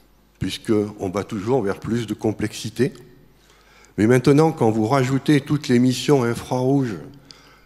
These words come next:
qui est concomitante à cette complexification, vous voyez qu'il y a en fait beaucoup d'entropie qui est partie dans l'univers.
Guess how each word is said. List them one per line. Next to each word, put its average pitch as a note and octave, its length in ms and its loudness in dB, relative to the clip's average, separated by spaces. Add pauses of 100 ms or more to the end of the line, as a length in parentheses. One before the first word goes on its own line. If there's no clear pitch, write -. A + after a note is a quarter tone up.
(140)
qui G#2+ 180 -2
est G#2+ 240 0 (300)
concomitante C#3+ 1040 2 (340)
à - 140 -4
cette - 440 -2
complexification, G#2+ 1080 -6 (540)
vous A#2+ 100 -2
voyez G#2 380 2
qu'il A2+ 160 -4
y G2+ 40 2
a F2+ 60 2
en E2+ 100 -2
fait C3 380 0 (300)
beaucoup A#2 280 2
d'entropie G2 540 0
qui - 140 -4
est F#2 40 2
partie G#2+ 440 -4 (420)
dans G2 160 -2
l'univers. F#2 540 -4